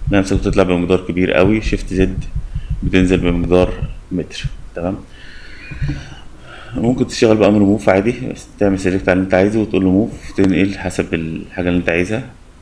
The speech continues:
تمام. بيديك انت تنقل مثلًا في الواي، ممكن تقول لا ده انا هنقل مثلًا في الزد، في ال-، زي ايه،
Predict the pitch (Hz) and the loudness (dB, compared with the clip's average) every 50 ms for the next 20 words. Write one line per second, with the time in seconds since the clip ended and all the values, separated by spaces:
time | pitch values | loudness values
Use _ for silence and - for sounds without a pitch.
0 | - - - - - - - - 85 90 101 113 - - - - - - - - | -20 -20 -20 -20 -20 -18 -14 -8 -6 -6 -6 -6 -8 -12 -18 -20 -20 -20 -20 -20
1 | - - - - - - - - - - - - 95 98 92 87 92 98 95 104 | -20 -20 -20 -20 -20 -20 -20 -20 -20 -20 -12 -2 0 0 0 2 2 0 0 0
2 | 95 - - 87 - 92 95 92 92 95 92 98 90 - - 87 85 90 90 95 | -2 -4 -4 -2 0 2 4 4 4 2 2 0 -2 0 0 0 2 4 4 4
3 | 95 92 92 90 - - - 92 90 90 82 65 85 87 85 85 87 87 85 87 | 4 4 2 -2 -6 -2 0 0 2 2 2 2 2 2 2 2 0 0 0 0
4 | 87 87 87 87 90 82 - - 82 78 87 90 87 87 90 92 82 80 - 85 | -2 -2 -2 -2 -4 -6 -4 -6 -4 0 0 0 0 0 -6 -6 -8 -2 -2 -2
5 | 82 78 73 71 65 - - - 85 95 95 98 - - 85 - | -2 -2 -6 -8 -10 -10 -10 -8 0 2 2 2 2 0 -4 -4